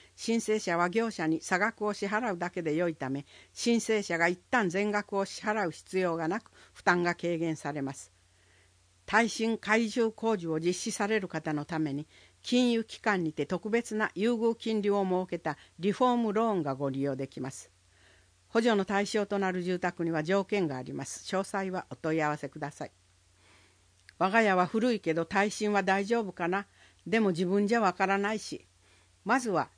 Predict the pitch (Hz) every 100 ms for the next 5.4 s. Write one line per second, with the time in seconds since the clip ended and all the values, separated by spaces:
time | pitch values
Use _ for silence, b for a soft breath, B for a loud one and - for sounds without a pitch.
0 | _ - 208 214 - 202 190 - 190 180
1 | 170 113 120 139 _ _ _ _ b b
2 | b _ _ 196 226 220 247 220 247 220
3 | 165 151 165 - _ _ - 190 214 -
4 | 214 202 - 196 208 202 196 - 202 185
5 | 135 - 156 151